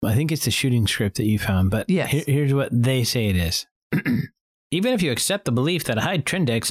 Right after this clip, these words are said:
Speaker 1: automatically means a rising sales curve," which incidentally I do not accept. So that was it.
Speaker 2: Mm-hmm.
Speaker 1: I believe that's when Carrie comes out of an elevator. There's a bunch of people around there. So I think the, the rhubarbing is what made it hard for me to understand.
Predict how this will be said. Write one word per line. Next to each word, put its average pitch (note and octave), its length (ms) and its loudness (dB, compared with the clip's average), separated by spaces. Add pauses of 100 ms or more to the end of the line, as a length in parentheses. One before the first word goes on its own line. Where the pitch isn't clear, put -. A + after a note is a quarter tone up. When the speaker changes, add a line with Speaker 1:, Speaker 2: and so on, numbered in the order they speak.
Speaker 1:
automatically D#3 480 0
means C#3+ 360 0
a A2 100 2
rising C3+ 380 0
sales E3 260 -2
curve," F#2 360 -2
which A2+ 180 -2
incidentally D#3 500 0
I A#2 80 -2
do A2+ 180 0
not A#2+ 360 0
accept. G#2 420 -4 (140)
So A#2 340 0
that B2 240 0
was C3 160 2
it. F3+ 220 -2 (160)
Speaker 2:
Mm-hmm. F#3+ 300 2 (260)
Speaker 1:
I C3 100 2
believe E3 240 2
that's G3 240 0
when E3 160 0
Carrie D#3 300 0
comes C3+ 340 0
out C3 160 0
of C3+ 100 2
an A#2+ 200 0
elevator. E3 580 2 (340)
There's B2+ 160 0
a A#2+ 40 2
bunch C3 160 0
of - 80 -4
people C3 200 0
around B2+ 280 0
there. B2+ 200 0
So A#2+ 160 -2
I A2+ 60 2
think A#2+ 300 -2
the, A#2 340 2
the A#2 80 2
rhubarbing A2+ 760 2
is G2+ 140 2
what G#2 300 0 (440)
made B2 220 2
it G2 60 -4
hard A#2 180 0
for A2 120 0
me G#2 100 4
to F2+ 60 0
understand. E2 440 -2